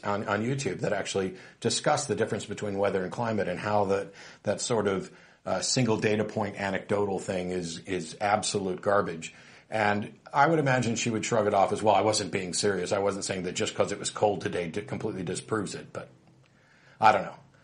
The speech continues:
I, I, I do wish you luck, and, uh, you know, like John said, you kinda, kinda figure out how to pick your battles. Uh, but if you're gonna do it, it might take a lot of work. You might,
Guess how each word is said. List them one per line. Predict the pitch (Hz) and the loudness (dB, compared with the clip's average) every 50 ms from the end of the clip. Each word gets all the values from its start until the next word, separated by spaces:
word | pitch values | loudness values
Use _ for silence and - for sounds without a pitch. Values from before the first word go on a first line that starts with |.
| _ _ _ _ _ _ _ - | _ _ _ _ _ _ _ 6
I, | 110 120 | 8 8
I, | 127 123 120 120 - - - - | 8 8 6 6 6 4 4 4
I | 135 | 4
do | 123 139 147 147 151 | 4 4 2 4 4
wish | 156 139 - | 2 4 4
you | 139 135 | 4 6
luck, | 131 139 156 160 - - - - | 8 8 6 6 4 -2 -10 -8
and, | - 107 110 110 110 107 110 | -4 0 2 2 2 2 4
uh, | 110 107 107 104 104 107 104 | 4 6 6 6 4 2 0
you | 110 110 | 0 0
know, | 110 104 104 107 107 - - - - - - _ - | 2 2 0 0 -2 -6 -14 -18 -20 -20 -20 _ -6
like | 120 120 107 104 | -2 -2 0 0
John | - 127 123 127 131 123 | 2 2 2 2 2 4
said, | - 131 123 120 | 4 2 2 2
you | 110 101 | 0 0
kinda, | - 113 107 107 101 95 - - - | 0 2 2 2 0 0 -4 -12 -10
kinda | - - 113 110 95 - - _ _ | -6 -4 -4 -4 -4 -8 -14 _ _
figure | - 123 107 110 | -6 -2 0 2
out | 110 107 101 | 2 2 4
how | 107 107 | 4 4
to | 107 | 4
pick | - - - 120 - - | 2 -2 -4 -6 -2 -2
your | 107 | 2
battles. | - 110 110 113 120 127 131 120 - - - - - - - - - _ _ _ - | 4 4 4 4 4 2 0 -2 -4 -6 -10 -16 -20 -20 -20 -20 -20 _ _ _ -2
Uh, | 104 101 104 104 104 104 | 0 0 0 0 -2 -2
but | 104 110 113 | -2 0 0
if | 110 - | 0 0
you're | - 110 101 | 0 2 2
gonna | 123 127 117 | 4 4 4
do | 104 127 151 | 4 4 4
it, | 185 180 - - - | 2 2 -2 -6 -6
it | 104 104 | -6 -2
might | 107 104 113 120 - | 0 2 2 0 0
take | - 131 127 - | 0 0 0 2
a | 113 | 2
lot | 107 104 104 110 113 | 2 4 4 4 4
of | 110 107 | 4 4
work. | 110 139 151 - - - - | 4 4 2 0 -4 -8 -10
You | 107 101 | -8 -8
might, | 101 101 104 104 - - | -6 -6 -6 -8 -8 -12